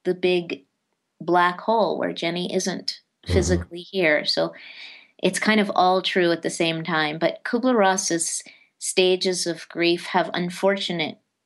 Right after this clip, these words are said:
Speaker 1: names like denial, um, anger, bargaining, even acceptance, certainly depression, because they're, they are not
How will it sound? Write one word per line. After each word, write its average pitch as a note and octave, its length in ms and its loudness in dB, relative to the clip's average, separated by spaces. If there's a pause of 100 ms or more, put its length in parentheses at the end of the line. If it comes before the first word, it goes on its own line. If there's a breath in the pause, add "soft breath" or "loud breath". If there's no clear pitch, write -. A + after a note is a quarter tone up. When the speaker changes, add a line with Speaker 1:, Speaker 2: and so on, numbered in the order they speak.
(260)
Speaker 1:
names E3+ 760 0
like D#3 240 0 (120)
denial, F3+ 920 2
um, D#3 340 -6 (100)
anger, F#3+ 640 0 (320 loud breath)
bargaining, F#3+ 840 0 (840)
even B3+ 300 2
acceptance, - 640 -2
certainly G#3+ 320 -2
depression, F#3 600 -4 (400 loud breath)
because A3+ 360 -4
they're, A3 340 0 (420)
they A3 180 2
are A3 140 4
not A#3 600 0